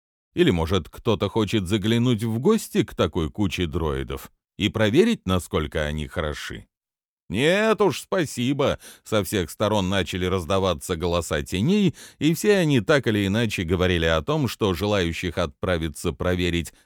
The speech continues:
что такое произошло в Финляндии, и поближе посмотреть на собравшихся там дроидов, нет.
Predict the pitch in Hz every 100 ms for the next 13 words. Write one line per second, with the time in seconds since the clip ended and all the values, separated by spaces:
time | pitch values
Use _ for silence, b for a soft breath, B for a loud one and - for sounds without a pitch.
0 | _ - - - 160 - 76 76 71 67
1 | 78 76 85 80 87 80 - - 107 76
2 | 76 73 78 92 185 202 B B - 156
3 | 156 139 135 143 127 - 120 127 131 113
4 | 123 - 123 123 107 123 113 - 120 -
5 | 110 110 107 92 110 107 95 95 87 -
6 | _ _ _ - 185 165 69 -